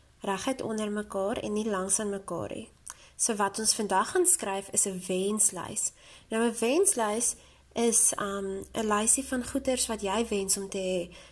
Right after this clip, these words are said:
wat jy miskien vir jou verjaarsdag wil hê, of dalk wil jy dit vir Kersfees hê. En dan kan mamma en pappa sommer lekker sien wat jy graag wil hê.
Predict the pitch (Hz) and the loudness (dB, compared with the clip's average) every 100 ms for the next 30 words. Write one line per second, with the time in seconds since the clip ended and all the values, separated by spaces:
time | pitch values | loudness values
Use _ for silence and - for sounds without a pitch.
0 | - 208 208 202 226 - 233 - 214 202 | -6 -2 0 0 0 0 -2 -4 -6 -4
1 | 180 180 202 226 - 247 233 247 233 233 | -4 -2 -2 0 0 -2 -2 -2 0 2
2 | 233 233 208 - 196 185 185 226 226 208 | 2 0 -2 -4 -4 -4 -4 -4 -4 -4
3 | 190 190 - 226 226 226 - 226 220 - | -6 -8 -4 -2 0 0 0 0 0 0
4 | 214 214 214 - - - - - - - | -2 -4 -8 -16 -20 -20 -20 -20 -20 -6
5 | 202 202 196 202 214 254 220 208 233 240 | -2 0 2 2 2 2 2 2 0 0
6 | 240 254 247 262 247 202 196 269 - 262 | -2 0 0 2 0 0 -2 0 2 2
7 | 233 196 185 202 196 - 196 190 - 185 | 0 -4 -4 -6 -6 -6 -6 -6 -6 -6
8 | - - | -8 -14